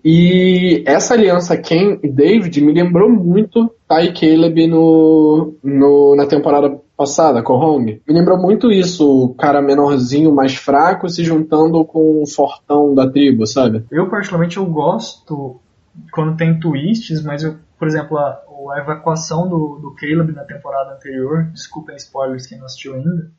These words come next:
Speaker 2: é, eu não gosto muito quando um player muito forte sai do nada, mas eu gosto de ver quando, tipo, não é fácil jogar de Survivor.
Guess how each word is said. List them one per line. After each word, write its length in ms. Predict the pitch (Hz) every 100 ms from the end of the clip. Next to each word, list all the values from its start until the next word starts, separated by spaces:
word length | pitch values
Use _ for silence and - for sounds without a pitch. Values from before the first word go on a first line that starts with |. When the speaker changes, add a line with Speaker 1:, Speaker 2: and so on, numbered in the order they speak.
| _ _
Speaker 2:
é, 240 | 180 180 160
eu 260 | 156 160 175
não 200 | 175 202
gosto 300 | 190 196 196
muito 200 | 190 196
quando 200 | 196 196
um 80 |
player 440 | 196 - 160 196 185
muito 220 | 175 170
forte 320 | - 160 170
sai 220 | - 160
do 100 | 165
nada, 400 | 165 127 120 120 123
mas 160 | 127
eu 120 | 151
gosto 460 | 165 156 190 - 226
de 120 | 190
ver 280 | 165 156 165
quando, 220 | - 185
tipo, 300 | - - 175
não 220 | 151 151
é 60 | 175
fácil 440 | - 147 143 156
jogar 240 | 156 151 147
de 120 | -
Survivor. 500 | 170 156 127 117